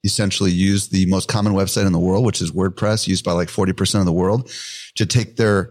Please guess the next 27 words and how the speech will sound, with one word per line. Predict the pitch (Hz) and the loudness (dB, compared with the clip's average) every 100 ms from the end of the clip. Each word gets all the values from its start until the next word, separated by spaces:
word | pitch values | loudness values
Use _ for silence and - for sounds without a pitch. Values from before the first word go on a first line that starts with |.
| - | -4
content | 107 98 - 110 | -2 -2 0 0
and | 101 85 | 2 0
lock | 82 95 101 | 0 0 0
it | 113 | -2
behind | 110 101 98 95 | 0 2 2 2
a, | 87 82 - | 0 -2 -4
a, | 85 80 87 | -6 -2 -2
a | |
paywall | 90 - 98 104 120 135 95 | -2 -2 0 2 2 2 2
using | 92 95 90 | 2 2 0
their | 85 82 - - - - | 0 -2 -4 -14 -20 -8
token | - 123 110 123 139 | 0 0 2 2 2
to | 123 92 | 2 0
unlock | 95 95 101 131 | 0 0 0 0
it. | 139 147 - - - - | 0 -2 -14 -20 -12 -2
And | 107 | 2
then | 110 | 2
you've | 104 92 | 2 0
got, | 107 98 | -2 -2
like, | 98 87 - | -2 -2 -2
some | 120 | 0
of | 104 | 2
these | 92 | 2
other | 98 107 | 2 0
tools | 101 107 110 104 | 0 2 2 0
that | |
I'm | 92 95 | 0 0